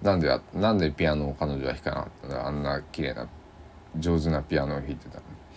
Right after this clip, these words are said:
えー、彼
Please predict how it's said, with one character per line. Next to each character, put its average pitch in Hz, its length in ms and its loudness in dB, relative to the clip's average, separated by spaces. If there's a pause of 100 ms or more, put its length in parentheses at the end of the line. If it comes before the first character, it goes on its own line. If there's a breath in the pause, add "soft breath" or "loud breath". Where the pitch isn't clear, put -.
(420 loud breath)
え 110 1120 6
ー、 - 120 -20 (1080 loud breath)
彼 196 180 2